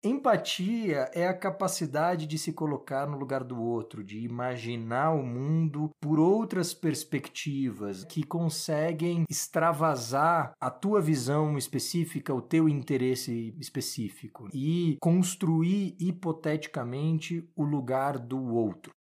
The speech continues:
E aí você imaginaria que um telepata, alguém que consegue ler os pensamentos dos outros,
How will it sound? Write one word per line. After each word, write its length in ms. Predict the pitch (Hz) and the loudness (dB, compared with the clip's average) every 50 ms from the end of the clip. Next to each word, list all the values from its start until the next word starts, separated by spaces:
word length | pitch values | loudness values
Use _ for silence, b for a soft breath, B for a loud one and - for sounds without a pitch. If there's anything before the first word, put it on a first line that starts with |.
| _ - - | _ -8 -4
E 120 | 202 240 | -2 0
aí 280 | 262 233 202 214 247 262 | 2 2 4 4 2 2
você 400 | 208 170 175 165 - - 185 185 | 2 0 0 0 0 2 2 4
imaginaria 880 | 196 185 185 180 156 151 175 196 196 170 127 151 202 226 220 170 127 | 4 4 4 4 2 2 2 2 2 0 0 0 0 0 2 0 0
que 580 | 120 - - - 165 151 160 165 156 135 117 B B B - | 0 -4 -4 -2 2 2 4 4 4 2 2 B B B 2
um 180 | 160 156 151 | 2 4 4
telepata, 1000 | 147 151 - - 180 180 214 226 202 170 139 - - 135 156 214 233 180 - 127 | 2 0 -2 -2 0 2 2 2 2 0 0 0 0 0 2 2 0 -2 -4 -4
alguém 380 | 117 120 117 120 131 143 151 | -4 -2 -2 -2 0 2 2
que 160 | 156 151 - 156 | 2 2 0 -4
consegue 840 | - - 139 135 120 - - - - 127 131 147 156 131 120 123 | -2 -2 -2 -2 -2 -4 -4 -2 0 0 2 2 0 0 0 0
ler 440 | 113 110 110 117 139 165 196 208 190 | 2 2 4 4 4 4 4 4 2
os 160 | 165 123 - | 0 0 -2
pensamentos 920 | - - 131 120 120 - 131 110 107 113 123 151 170 185 165 180 - 120 113 | -4 -6 -6 -4 -4 -4 -4 -2 -2 0 0 2 2 2 2 0 -2 -6 -4
dos 180 | 113 113 104 98 | -4 -4 -4 0
outros, 480 | 110 143 202 233 185 - 131 107 98 | 0 0 0 0 -2 -4 -6 -6 -6